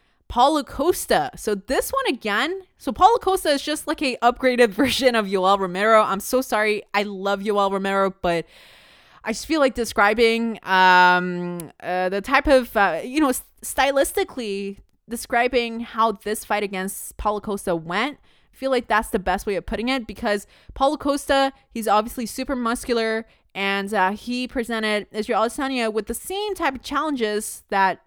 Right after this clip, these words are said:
Yoel Romero presented him with. However, in a much more accelerated and, uh, powerful manner. Still, though, Israel Adesanya was able to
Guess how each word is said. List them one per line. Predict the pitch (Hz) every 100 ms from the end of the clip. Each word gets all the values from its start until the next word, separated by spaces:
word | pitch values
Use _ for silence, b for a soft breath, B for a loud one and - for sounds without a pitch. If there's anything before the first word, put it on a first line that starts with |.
| -
Yoel | 196 190 208
Romero | 208 220 311 254 208 202
presented | 202 208 175 160 160
him | 180 160
with. | 254 381 - b b b
However, | 180 190 220 226 220 220 -
in | 180
a | 180
much | 175 175 214 -
more | 214 208 202 196
accelerated | - - - 226 240 220 214 208
and, | - 175 170 170 175
uh, | 160 165
powerful | - 196 202 190
manner. | 170 170 220 277 349 370 b b b b b _
Still, | - - 359 403
though, | 262 233 208
Israel | 220 226 214
Adesanya | 220 - 208 208
was | 190
able | 196 190 196
to | -